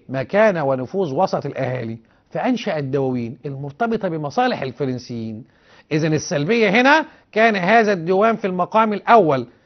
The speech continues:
سبب إنشائه هو التعرف على ما يدور في أذهان المصريين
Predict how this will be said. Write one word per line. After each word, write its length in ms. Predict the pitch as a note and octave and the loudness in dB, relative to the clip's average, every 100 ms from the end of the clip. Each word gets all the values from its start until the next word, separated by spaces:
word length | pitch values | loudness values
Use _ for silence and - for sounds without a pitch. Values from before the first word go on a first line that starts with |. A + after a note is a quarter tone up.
| - | -20
سبب 320 | - G#3+ A3+ F#3 | -2 2 2 2
إنشائه 680 | G3 - A#3+ C4 D4 D#4 - - | -2 4 8 10 8 6 0 -2
هو 140 | E3 D#3+ | 0 0
التعرف 480 | - F3+ A3 G#3+ | 2 4 4 4
على 220 | F#3 F#3+ F#3+ | 2 2 0
ما 140 | F#3+ | 0
يدور 180 | G3 G#3 | 0 0
في 200 | G3+ F3 | -2 -2
أذهان 300 | D#3+ G#3 G#3+ | -2 -2 -2
المصريين 760 | G#3 F#3 F3 F#3+ B3 C#4+ C4 | -2 -4 -4 -2 0 0 -2